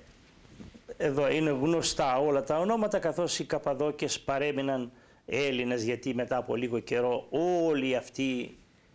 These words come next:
οι λαοί εξελληνίζονται και συνδέουν άρρηκτα την ιστορία τους με την ιστορία των Ελλήνων,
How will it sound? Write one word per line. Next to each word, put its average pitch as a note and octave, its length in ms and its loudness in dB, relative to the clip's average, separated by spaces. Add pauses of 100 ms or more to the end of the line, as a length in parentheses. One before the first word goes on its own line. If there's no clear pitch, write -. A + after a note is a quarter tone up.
(140)
οι B2+ 100 0
λαοί B2+ 440 0
εξελληνίζονται B2 960 -2
και - 260 -4
συνδέουν C3 680 0
άρρηκτα B2+ 500 -2
την B2+ 280 -2
ιστορία B2+ 640 0
τους B2+ 220 -6
με A#2+ 100 -6
την A#2+ 180 -4
ιστορία A#2+ 560 0
των A#2+ 200 -2
Ελλήνων, A#3+ 460 2